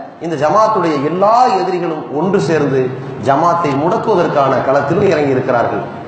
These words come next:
ஆனால் ஒன்றை புரிந்து கொள்ளுங்கள், இந்த ஜமாத்தில் இயங்கிக் கொண்டிருக்கின்ற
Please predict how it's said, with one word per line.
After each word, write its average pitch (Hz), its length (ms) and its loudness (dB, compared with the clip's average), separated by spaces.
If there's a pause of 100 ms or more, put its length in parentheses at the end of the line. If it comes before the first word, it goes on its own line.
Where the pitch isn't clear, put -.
(300)
ஆனால் 127 340 2
ஒன்றை 160 300 2
புரிந்து 180 300 2
கொள்ளுங்கள், 131 440 2 (580)
இந்த 151 240 4
ஜமாத்தில் 160 560 0
இயங்கிக் 165 400 0
கொண்டிருக்கின்ற 139 500 0